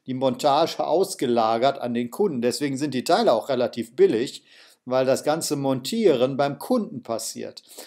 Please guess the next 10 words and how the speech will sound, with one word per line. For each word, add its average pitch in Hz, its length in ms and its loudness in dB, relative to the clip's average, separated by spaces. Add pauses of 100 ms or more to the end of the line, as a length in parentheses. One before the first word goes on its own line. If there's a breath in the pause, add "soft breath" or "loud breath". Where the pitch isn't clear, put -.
(140 loud breath)
Und 127 120 -4
da 143 120 2
kriegen 220 400 -2
Sie 156 200 2
mehr 214 480 4
oder 160 420 4
weniger 180 580 4
aus-, 165 540 0
weniger 175 480 2
aussagekräftige 151 1300 -2